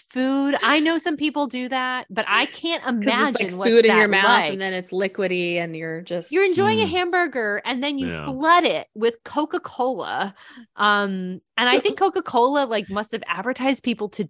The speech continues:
Speaker 1: do that. Like, but it's the equivalent of, like, swallowing a pill or something. It's like, what are you
Speaker 3: Right.
Speaker 1: doing? Like,
Speaker 3: <laughs> Glug, glug,
Speaker 1: alternate.
Speaker 3: glug.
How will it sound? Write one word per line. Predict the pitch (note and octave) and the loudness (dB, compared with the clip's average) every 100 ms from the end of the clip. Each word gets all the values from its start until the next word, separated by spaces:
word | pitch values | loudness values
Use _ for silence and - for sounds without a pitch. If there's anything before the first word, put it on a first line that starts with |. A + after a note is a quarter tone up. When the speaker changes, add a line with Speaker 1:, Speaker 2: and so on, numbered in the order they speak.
| - | -6
Speaker 1:
do | F#3 G#3+ | -6 -2
that. | C#4+ D4+ D#4 - | 0 0 -2 -2
Like, | A#3+ - | -4 0
but | B3 - | -4 -2
it's | B3 - | -8 -2
the | D#4 | -2
equivalent | C#4+ G4+ G4+ F4 C#4+ | 0 -4 -4 -4 -4
of, | B3+ | -4
like, | A3 | -6
swallowing | - A3 G#3 A3+ A#3+ A#3 A3 G#3 - | -8 -4 -2 -2 -4 -6 -6 -8 -6
a | - | -8
pill | - G#3 B3 D#3+ - | -4 2 2 2 -4
or | - | -10
something. | D#3 C3+ D#3+ F#2+ G#2+ | -8 -10 -10 -14 -14
It's | F#3+ | -8
like, | - - | -8 -6
what | C#4+ E4 | -4 -4
are | C4 | -2
you | A3 | -4
Speaker 3:
Right. | G#3 G3 - | -4 -6 0
Speaker 1:
doing? | A#4+ A4 F#3 C#3+ B2 | 4 4 2 -4 -6
Like, | - A#3+ | -6 -6
Speaker 3:
<laughs> | - | 0
Glug, | D#4+ G#4+ | 2 4
glug, | - | 4
Speaker 1:
alternate. | G#4+ C4+ D#3 A#2 A2+ | 4 4 4 2 2
Speaker 3:
glug. | A#2+ B2 E3+ | 2 2 2